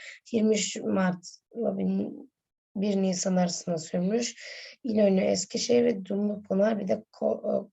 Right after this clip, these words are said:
Kütahya ara-, Kütahya'da olmuş. Kesin Türk zaferi Yunan or-, sonuç Yunan ordusunun İnönü mevzilerinden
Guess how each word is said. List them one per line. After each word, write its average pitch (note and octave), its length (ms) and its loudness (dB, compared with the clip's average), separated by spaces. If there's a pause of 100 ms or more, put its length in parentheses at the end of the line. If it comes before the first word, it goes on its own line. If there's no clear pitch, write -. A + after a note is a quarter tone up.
Kütahya - 540 0
ara-, - 460 -4
Kütahya'da G2 440 2
olmuş. - 640 -2
Kesin G3 340 -8
Türk G3 260 -4
zaferi G3+ 560 4
Yunan F#3+ 280 2
or-, F3+ 460 2
sonuç A3 480 -2
Yunan F3+ 200 2
ordusunun F3 540 -4
İnönü F3+ 300 -2
mevzilerinden E3+ 800 -2